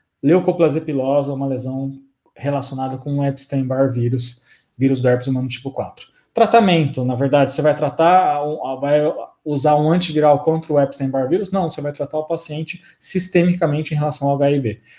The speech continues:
O paciente, ele havia me relatado que ele já tinha parado de usar as medicações por mais de seis meses, e aí ele começou a apresentar essas lesões. Então, era um paciente que já tinha o diagnóstico, ele já tomou durante muito tempo,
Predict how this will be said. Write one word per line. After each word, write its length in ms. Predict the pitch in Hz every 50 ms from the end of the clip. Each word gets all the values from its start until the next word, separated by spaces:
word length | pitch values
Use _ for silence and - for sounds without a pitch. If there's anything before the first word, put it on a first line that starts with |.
| _ _ _ _ _
O 40 | _
paciente, 500 | - 147 147 - 180 185 196 185 - 190
ele 460 | 180 170 - 175 156 151 160 156 165 -
havia 300 | 143 147 143 135 143 147
me 80 | 147 147
relatado 520 | 147 147 147 143 - 147 139 147 151 147
que 120 | - - 156
ele 100 | 151 156
já 160 | 139 147 139
tinha 300 | - - - 160 151 147
parado 560 | - 160 151 131 131 131 139 135 135 135 123
de 280 | 110 110 120 131 127 - _ _ _ _ _ -
usar 360 | 131 131 127 110 127 127 131
as 120 | 123 120 123
medicações 580 | 127 123 120 - 131 123 - - 131 131 123
por 180 | - - 139 127
mais 240 | 123 120 123 127 123
de 60 | -
seis 260 | - 143 135 131 120
meses, 420 | 120 117 110 110 101 95 101 104
e 60 | 113 120
aí 180 | 117 113 113
ele 200 | 113 117 127 123
começou 400 | 120 - 123 123 120 117 - 127
a 40 | 123
apresentar 400 | - 127 120 120 117 113 120 113
essas 280 | 113 - - 131 123 123
lesões. 420 | 131 135 131 117 107 98 - -
Então, 240 | 117 - 139 139 135 - - - -
era 120 | - 139 151
um 80 | 147
paciente 540 | 143 160 147 - - 147 131 120 - - -
que 260 | - 202 220 208 208
já 160 | - - 190
tinha 320 | 185 185 - - 220 226 233
o 40 | 208
diagnóstico, 760 | 185 190 165 175 156 143 131 139 151 151 - - - 160 165 - - - _ -
ele 200 | 135 135 139 135
já 160 | 135 143 139
tomou 420 | 139 - 160 147 143 165 208 226 190
durante 300 | 185 185 185 180 180 175
muito 160 | 165 160 160
tempo, 440 | - - 147 147 151 147 - 160